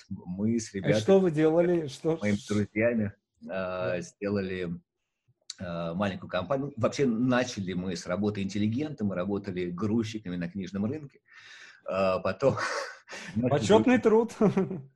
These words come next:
Speaker 2: Да.
Speaker 1: Потом мы начали уже, э, книжки перепродавать, э,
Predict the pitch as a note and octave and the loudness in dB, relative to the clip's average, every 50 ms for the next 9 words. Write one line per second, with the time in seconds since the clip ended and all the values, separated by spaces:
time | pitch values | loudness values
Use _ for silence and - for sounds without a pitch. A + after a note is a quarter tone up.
0 | _ _ - - C3 C#3 C#3 C3 - - - - - _ _ _ _ _ - - | _ _ -10 -6 -4 -4 -4 -4 -6 -8 -14 -20 -20 _ _ _ _ _ -14 -14
1 | - - - D3 E3+ - A2 A2+ B2 C3+ A#2 A#2 A2 A2+ A#2 A#2 A2+ - A2+ G2+ | -12 -12 -14 -10 0 2 2 4 4 4 4 4 4 4 4 2 2 0 -2 0
2 | G2+ G2+ G#2 G#2 G2+ G#2 G#2 G2+ G2+ - - _ _ _ - - - F2 F#2+ G2 | 0 2 0 2 2 4 2 2 2 -2 -8 _ _ _ -20 -16 -8 -4 -2 0
3 | F#2+ G2 F#2+ - G#2+ G#2+ G#2+ G2+ G#2 - - - G2+ G2+ G2 G2 F#2+ F#2 F#2+ F#2 | 0 0 0 2 4 4 4 4 0 -4 -8 -6 -4 -2 -2 -2 -2 -4 -4 -6
4 | F#2 F#2 F2+ F2 - G#2+ G2 G2 G2 G2+ G2+ F#2+ F2+ F#2 F#2 F#2+ F#2 F2 E2+ E2+ | -6 -6 -6 -6 -4 -4 -4 -4 -4 -4 -4 -4 -2 -2 -2 -2 -2 -2 -2 -2
5 | E2+ - - - - - F#2+ F2+ F2 F2 E2+ E2+ E2+ E2+ E2 E2 E2 E2 E2 D#2+ | -4 -8 -14 -16 -14 -10 -8 -6 -6 -4 -4 -4 -4 -4 -4 -4 -6 -6 -6 -8
6 | E2 E2 | -10 -12